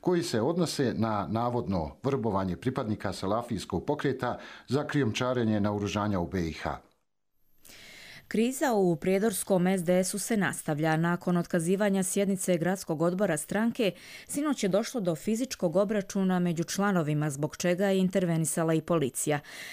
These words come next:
Speaker 2: Dok predsjednik gradskog odbora Milan Tubin tvrdi da je problem uzrokovao Dušan Berić, jer je na sjednicu doveo ljude koji nisu članovi gradskog odbora, Berić poručuje: „Gradski odbor S D S-a ne postoji.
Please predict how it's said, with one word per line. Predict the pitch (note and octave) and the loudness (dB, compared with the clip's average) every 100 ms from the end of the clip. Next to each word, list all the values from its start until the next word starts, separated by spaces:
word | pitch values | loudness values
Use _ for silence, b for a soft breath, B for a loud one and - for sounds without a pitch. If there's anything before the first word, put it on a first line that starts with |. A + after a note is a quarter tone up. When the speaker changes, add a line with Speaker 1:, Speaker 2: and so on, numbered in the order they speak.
| B | B
Speaker 2:
Dok | F#3 G#3 | 2 2
predsjednik | G#3+ A3 A3 A3+ G#3+ G#3 | 2 0 2 2 2 2
gradskog | F3+ G3+ G#3 A#3+ | 2 0 0 0
odbora | F#3 F3 D#3 D#3 | 2 2 2 2
Milan | D#3+ F#3+ G3+ | 2 2 0
Tubin | F#3 F3 D3+ | 0 0 0
tvrdi | D3 G3 G3 G#3+ | 0 0 0 0
da | F#3 | 0
je | D#3+ | 0
problem | - F3 F3 G3+ F3 | 2 0 2 4 2
uzrokovao | D#3 F3 F3 F#3 F3+ F3 | 2 0 2 2 4 4
Dušan | F3 E3+ F3 F3+ | 2 0 0 0
Berić, | E3+ F3 G#3 F#3+ | 4 4 4 0
jer | D#3 | 0
je | D#3 | 0
na | D3+ | 0
sjednicu | D3+ F#3 F#3 F3+ D#3 | 0 0 0 0 0
doveo | E3+ F#3 E3+ | 2 4 4
ljude | D3+ F#3 G3+ | 4 2 2
koji | F#3 E3+ | 0 2
nisu | E3+ F#3 G3+ - | 4 4 2 0
članovi | - E3+ E3+ D3 | -4 -2 -2 -2
gradskog | C3+ D#3 D#3 D3+ D#3 | -2 -2 -2 -2 0
odbora, | F3+ B3 A#3+ F#3 B B B - | 2 2 0 -2 B B B 0
Berić | F3 F#3+ A3 | 2 2 0
poručuje: | - G3+ D#3 D3+ A#3+ B3 A3 | -2 0 0 -2 0 0 0
„Gradski | E3+ A3+ - F#3 | 0 -2 0 0
odbor | G3 G#3+ | 0 2
S | F3+ E3+ | 2 2
D | F3+ | 0
S-a | F#3+ G#3+ | 0 0
ne | G3 | -2
postoji. | F#3+ D3+ C3+ - D#3 | 0 -2 -2 -2 -2